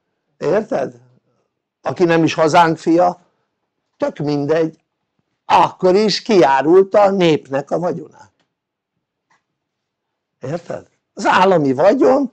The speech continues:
az néptulajdon. Az nem lehetne magánosítani.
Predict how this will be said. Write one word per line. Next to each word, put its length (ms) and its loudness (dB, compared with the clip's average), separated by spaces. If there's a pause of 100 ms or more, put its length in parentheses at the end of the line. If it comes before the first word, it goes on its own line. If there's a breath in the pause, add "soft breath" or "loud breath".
(240)
az 120 -6
néptulajdon. 1000 -4 (1200)
Az 120 -16
nem 160 -4
lehetne 440 0
magánosítani. 1080 -4